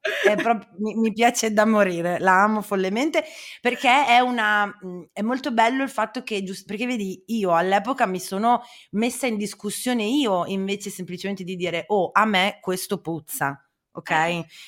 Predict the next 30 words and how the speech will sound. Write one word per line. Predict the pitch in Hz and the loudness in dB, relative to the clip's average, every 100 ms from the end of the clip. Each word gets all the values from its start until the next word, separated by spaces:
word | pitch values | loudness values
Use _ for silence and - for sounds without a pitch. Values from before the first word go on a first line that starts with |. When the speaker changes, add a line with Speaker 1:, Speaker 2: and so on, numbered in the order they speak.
| - | -16
Speaker 1:
Qua-, | - 214 | -4 -4
Speaker 2:
sì. | 202 | 2
Speaker 1:
quando | 220 240 226 | 4 6 4
ero | 220 220 | 4 2
con | 196 185 | 0 -2
quello | 202 190 | 2 4
là, | 190 170 | 4 4
no, | 170 180 | 2 -2
io | 214 | -2
ho | |
detto: | 190 185 185 | -2 -6 -6
"Ma | 202 | -4
no, | 214 247 240 | 0 2 2
vedrai | 208 214 240 | -2 0 -2
che | 247 | -2
sono | 220 208 196 | -6 -4 -4
io, | 208 233 233 | -2 -2 -2
magari | 202 208 220 226 208 | -2 0 0 0 -2
lui | 208 240 | -4 -4
poretto", | 202 196 202 233 - 214 | -2 -2 0 -2 -4 -6
perché | 226 339 | -4 -4
non | 440 | -2
mi | 359 | 0
sapeva | 262 392 392 226 | 0 0 0 0
di | |
uno | 208 202 | 0 -4
sporco, | 196 - 196 180 196 | -4 2 2 2 -4
cioè | 202 | -10
credevo, | 208 233 220 240 | -8 -4 0 0
ho, | - - - - | -2 -8 -14 -10